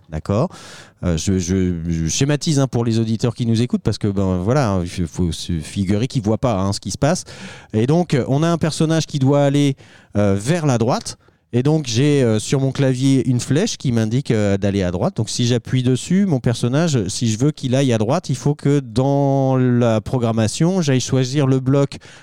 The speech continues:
Quand la plou-, la touche, euh, flèche de droite est appuyée,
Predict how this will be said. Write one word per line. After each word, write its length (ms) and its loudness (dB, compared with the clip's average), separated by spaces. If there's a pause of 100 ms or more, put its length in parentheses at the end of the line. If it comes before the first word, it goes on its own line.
(140)
Quand 240 0
la 120 2
plou-, 320 0
la 300 4
touche, 480 0 (560)
euh, 440 2
flèche 340 0
de 100 4
droite 340 0
est 140 -2
appuyée, 600 2